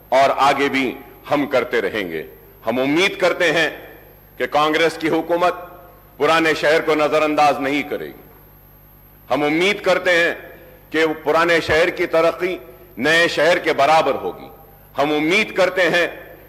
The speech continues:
कि आईटी towers जो हमने मंजूरी हासिल की थी पुराने शहर के लिए, वो आईटी towers का काम जारी रहेगा। हम ये उम्मीद करते हैं कि पुराने शहर में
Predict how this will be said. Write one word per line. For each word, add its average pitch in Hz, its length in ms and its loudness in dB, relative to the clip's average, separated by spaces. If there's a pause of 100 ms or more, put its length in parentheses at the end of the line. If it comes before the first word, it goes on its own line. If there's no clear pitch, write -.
(120)
कि 160 80 0
आईटी 170 680 0
towers 175 480 0 (600)
जो 180 160 2 (480)
हमने 180 300 0
मंजूरी 170 500 2
हासिल 185 380 2
की 151 200 -4
थी 123 220 -6 (420)
पुराने 160 380 2
शहर 160 300 2
के 175 180 -2
लिए, 170 260 0 (480)
वो 170 400 4
आईटी 170 280 2
towers 160 360 0
का 151 120 -2
काम 143 520 0
जारी 135 280 2
रहेगा। 87 440 -4 (500)
हम 175 280 -2 (300)
ये 135 220 -2
उम्मीद 175 520 0
करते 190 260 0
हैं 185 240 2 (340)
कि 160 120 0
पुराने 170 440 2
शहर 185 360 2
में 180 320 0